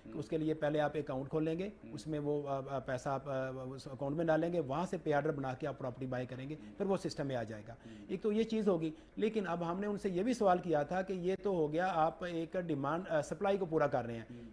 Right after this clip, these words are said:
Speaker 1: यानी जिन लोगों को घरों की ज़रूरत है, उनके दादो शुमार के मुताबिक जिस तरह तीस चालीस लाख लोगों को भी हमारे यहाँ, तो हमारे ख्याल के मुताबिक शायद करोड़ से ऊपर ल-, घरों की ज़रूरत है। मगर उनके पास है कि चालीस पचास लाख घरों की फौरी ज़रूरत है, जिसमें से हम ये बनाना चाह रहे हैं।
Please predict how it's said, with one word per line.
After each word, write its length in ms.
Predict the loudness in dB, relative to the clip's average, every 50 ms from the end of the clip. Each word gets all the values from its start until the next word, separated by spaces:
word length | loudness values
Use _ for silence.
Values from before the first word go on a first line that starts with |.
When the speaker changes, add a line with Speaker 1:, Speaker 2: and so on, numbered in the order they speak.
| -10 -6
Speaker 1:
यानी 220 | -4 -2 -2 0
जिन 200 | 0 0 0 2
लोगों 280 | 2 2 2 2 0 -2
को 220 | 0 0 0 2
घरों 260 | 2 2 2 2 0
की 120 | 0 0 0
ज़रूरत 340 | 2 2 2 2 2 2 2
है, 240 | 2 2 0 -2 -6
उनके 260 | -6 -6 -4 -2 -2
दादो 240 | -2 -2 -2 -2 -2
शुमार 300 | -4 -2 -2 -2 -2 -2
के 100 | -2 -4
मुताबिक 380 | -4 -2 -2 -2 -2 -2 -4 -6
जिस 140 | -6 -6 -4
तरह 160 | -4 -4 -4 -4 -8 -12 -8 -6 -8
तीस 100 | -4 -2
चालीस 240 | -2 -2 -2 -2 -2
लाख 180 | -4 -4 -4
लोगों 180 | -4 -6 -4 -4
को 80 | -4
भी 100 | -4 -4
हमारे 260 | -4 -4 -4 -4 -4 -4
यहाँ, 280 | -6 -6 -8 -8 -8
तो 100 | -12 -14 -16 -18 -20 -10 0
हमारे 200 | 2 2 2 4
ख्याल 180 | 4 2 2
के 80 | 2 0
मुताबिक 280 | -2 0 0 -2 -2
शायद 200 | -2 -4 -4 -2
करोड़ 200 | -2 0 -2 -2
से 100 | -2 -4
ऊपर 180 | -6 -4 -4 -4
ल-, 200 | -4 -4 -2 0
घरों 180 | 0 0 0 0
की 100 | -2 -2
ज़रूरत 260 | -2 -2 -2 -4 -6
है। 100 | -10 -12 -14 -20 -20 -20 -20 -16 -6 -2
मगर 180 | -2 0 0
उनके 220 | -2 -4 -2 -2 -2
पास 320 | 0 4 4 4 4 2 -2
है 80 | -6
कि 140 | -4 -4 -6
चालीस 300 | -2 0 0 0 0 -2
पचास 360 | -6 -2 2 2 2 4 2
लाख 240 | 0 0 0 0 -2
घरों 300 | -4 0 0 0 0 0
की 80 | -2 -4
फौरी 240 | -2 0 0 0
ज़रूरत 280 | 2 2 0 0 -2 -2
है, 100 | -4 -4
जिसमें 260 | -4 -6 -6 -6 -8
से 80 | -6 -6
हम 180 | -6 -6 -4
ये 180 | -4 -4 -4 -4
बनाना 300 | -4 -6 -6 -4 -6 -6
चाह 160 | -8 -8 -10
रहे 100 | -10 -10
हैं। 120 | -10 -12